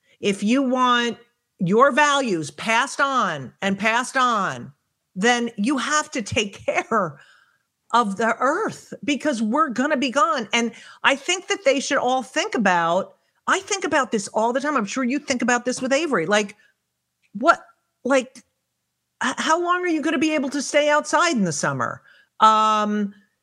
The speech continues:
you know, what, what's gonna be gone? What's gonna be underwater?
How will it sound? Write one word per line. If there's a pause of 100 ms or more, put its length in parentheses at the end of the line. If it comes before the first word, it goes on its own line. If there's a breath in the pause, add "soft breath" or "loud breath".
(280)
you
know,
what, (340)
what's
gonna
be
gone?
What's
gonna
be
underwater?